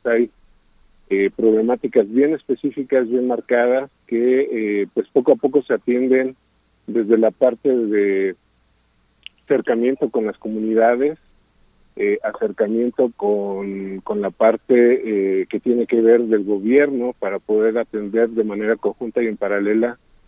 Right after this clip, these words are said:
eh, con programas bien establecidos, pues a la población en ese sentido, ¿no? Y desde la parte de difusión y cultura, que también estamos, obviamente, pues, eh, agrupándonos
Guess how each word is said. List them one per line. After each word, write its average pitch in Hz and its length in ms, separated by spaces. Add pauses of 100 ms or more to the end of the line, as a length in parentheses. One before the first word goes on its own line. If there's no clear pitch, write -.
(180)
eh, 92 180
con 95 200
programas 110 640
bien 113 180
establecidos, 110 840 (460)
pues 113 180
a 104 60
la 95 100
población 101 580
en 110 140
ese - 160
sentido, 92 500
¿no? 101 160 (500)
Y 165 180
desde 156 240
la 131 120
parte 139 300
de 139 80
difusión 131 500
y 127 60
cultura, 127 500
que 113 100
también 113 460
estamos, 113 480 (220)
obviamente, 110 580
pues, 98 180 (120)
eh, 95 360
agrupándonos 120 840